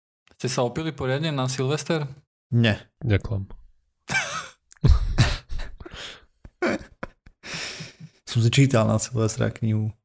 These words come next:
Speaker 2: a potom sme pozerali Ohňostroj, potom som si čítal knihu, pokiaľ ľuďom prestalo hrabať a vybuchovať vo veľkom a potom sme išli spať. <laughs>
Speaker 1: Ja som myslel, že budeš čítať knihu a len zatiahneš žalúzie, aby, aby ťa neotravovalo to.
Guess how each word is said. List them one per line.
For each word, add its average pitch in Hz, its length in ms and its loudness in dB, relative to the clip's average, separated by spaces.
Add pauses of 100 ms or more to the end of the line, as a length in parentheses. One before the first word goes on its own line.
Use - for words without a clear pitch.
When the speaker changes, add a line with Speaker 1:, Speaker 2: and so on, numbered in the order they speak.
(160)
Speaker 2:
a 110 100 -6
potom 110 260 -2
sme 107 120 0
pozerali 113 360 4
Ohňostroj, 135 540 4
potom - 180 0
som 104 120 -2
si - 120 -4
čítal 101 260 -2
knihu, 123 300 4
pokiaľ 113 560 0
ľuďom 104 360 2 (440)
prestalo 104 760 -2 (340)
hrabať 113 500 2
a 104 140 0
vybuchovať 110 840 0
vo 110 220 4
veľkom 120 340 0
a 104 80 0
potom - 240 -12
sme 98 180 -6
išli - 160 -10
spať. - 280 -12
<laughs> - 40 -20 (1160)
Speaker 1:
Ja 139 120 -2
som 156 160 -2
myslel, 139 160 -2
že 127 80 -2
budeš 131 260 0
čítať 131 280 -4
knihu 139 260 -2
a 127 160 0
len 131 80 0
zatiahneš 123 560 -2
žalúzie, 120 480 -2
aby, 117 160 -4 (240)
aby 123 160 -4
ťa 127 180 -4
neotravovalo 123 800 -2
to. 117 220 -6